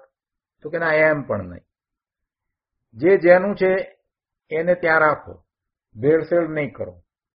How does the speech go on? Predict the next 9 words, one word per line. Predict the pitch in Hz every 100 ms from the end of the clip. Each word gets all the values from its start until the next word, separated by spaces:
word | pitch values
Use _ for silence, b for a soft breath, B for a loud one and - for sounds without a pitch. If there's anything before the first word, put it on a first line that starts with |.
| _
ગોટાળા | 120 143 147 160 156
નહીં | 151 135 -
કરો. | 95 - _ _ _ _ _ _ _ _ _ _ _ 135
બે | 175
દ્રવ્ય | 175 185 170 185
જુદા, | 180 170 104 107 _ _ _ _ _ _ _ -
જીવ | 113 170
દ્રવ્ય | 165 175 170
જુદું, | 165 165 165 170 -